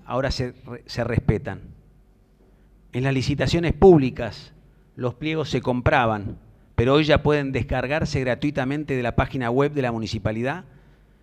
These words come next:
lo que además asegura el anonimato de los proveedores hasta que presenten su oferta. Desde el once de diciembre de dos mil veintitrés se registraron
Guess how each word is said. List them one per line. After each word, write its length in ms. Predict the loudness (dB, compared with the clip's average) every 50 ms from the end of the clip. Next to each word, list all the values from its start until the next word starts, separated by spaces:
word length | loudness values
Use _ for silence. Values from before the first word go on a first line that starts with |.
| _ _ _ _ -2
lo 180 | 0 0 0
que 100 | 2 0
además 320 | 0 0 2 2 0 0 0
asegura 480 | -2 -2 -2 -2 0 0 2 2 2
el 80 | 2 0
anonimato 580 | 0 -2 -2 -4 -4 -2 -2 -2 -2 -2 0 0
de 60 | 0
los 120 | 2 6
proveedores 600 | 6 6 6 6 0 0 -2 -2 -2 -4 -6 -8
hasta 200 | -8 -8 -10 -10
que 100 | -10 -10
presenten 500 | -10 -10 -10 -8 -8 -10 -8 -8 -10 -10
su 120 | -8 -10 -10
oferta. 500 | -8 -6 -6 -6 -6 -8 -12 -14 -14 -16 -20 -20 -20 _ -20 _ _ _ _ _ _ _ _ _ _ _ _ -20 _ _ _ _ _ _ _ _ _ _ _ _ _ _ _ _ _ _ -10
Desde 240 | -8 -6 -2 -2 0
el 80 | 2
once 340 | 2 2 2 0 -2 -2 -2
de 100 | 0 0
diciembre 680 | -2 -2 -2 -2 -2 -2 -2 -2 -4 -6 -8 -8 -10 -10 -10
de 100 | -6 -4
dos 160 | -4 -4 -4
mil 140 | -4 -4 -4
veintitrés 800 | -6 -6 -8 -8 -8 -6 -2 -2 -2 -2 -4 -10 -14 -18 -20 -20 -20 _ _ _ _ _ _ _ _
se 180 | -14 -6 -4 -4
registraron 800 | -2 -2 -4 -4 -4 -4 -2 0 0 2 2 2 0 -2 -6